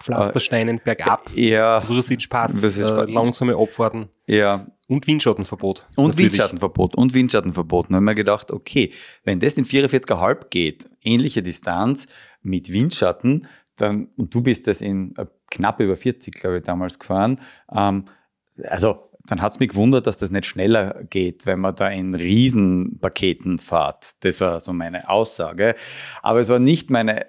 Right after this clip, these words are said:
Speaker 2: das war meine Aussage dann auch vielleicht ein Dreivierteljahr vor der Veranstaltung zu dir, Tom.
Speaker 1: <laughs>
Speaker 2: Umso näher die Veranstaltung gekommen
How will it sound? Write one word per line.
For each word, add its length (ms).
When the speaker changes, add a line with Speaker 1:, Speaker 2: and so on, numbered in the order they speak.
Speaker 2:
das 160
war 120
meine 200
Aussage 400
dann 140
auch 100
vielleicht 260
ein 120
Dreivierteljahr 600
vor 600
der 140
Veranstaltung 760
zu 140
dir, 220
Tom. 260
Speaker 1:
<laughs> 260
Speaker 2:
Umso 240
näher 320
die 100
Veranstaltung 560
gekommen 500